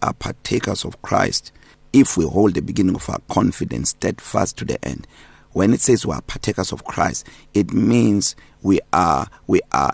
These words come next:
sharers of who Christ is. So when Mary sat at the feet of Jesus, it was not just,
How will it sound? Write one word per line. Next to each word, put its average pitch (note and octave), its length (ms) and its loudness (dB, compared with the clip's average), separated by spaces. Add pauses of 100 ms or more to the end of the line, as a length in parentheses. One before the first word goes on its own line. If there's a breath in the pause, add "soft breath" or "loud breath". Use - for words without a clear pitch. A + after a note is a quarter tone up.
sharers C3+ 680 0
of - 160 -2
who F#2+ 140 -2
Christ - 440 -4
is. - 340 -2 (140 loud breath)
So - 140 -2
when G#2 240 4
Mary D#3 220 2
sat - 300 0
at G#2+ 80 -6
the E2+ 100 -6
feet - 280 -2
of A#1+ 140 -6
Jesus, - 500 -4 (360 loud breath)
it - 140 2
was - 260 0
not - 220 -6
just, - 420 -4